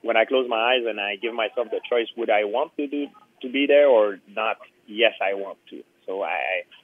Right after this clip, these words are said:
I don't do it because I have to. I do it because I really want to. Uh, I never been forced on, uh,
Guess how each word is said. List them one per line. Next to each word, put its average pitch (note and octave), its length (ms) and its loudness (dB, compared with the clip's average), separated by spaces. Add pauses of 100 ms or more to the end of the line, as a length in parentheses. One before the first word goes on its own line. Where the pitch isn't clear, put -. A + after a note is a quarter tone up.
(120)
I G2+ 80 2
don't B2+ 200 0
do A#2+ 140 0
it A2+ 180 -4
because G#2 260 -2
I F#2+ 300 -2
have G#2 140 -10
to. A2+ 60 -2
I G2+ 60 -2
do G#2 160 -6
it G#2 80 -2
because G2 240 -10
I F#2 140 -4
really G#2 260 -2
want - 440 4
to. A#2 120 -2
Uh, - 1300 -8
I - 20 2
never D3 260 6
been C3 200 4 (120)
forced B2+ 320 2
on, G#2+ 140 -6
uh, G2+ 380 -8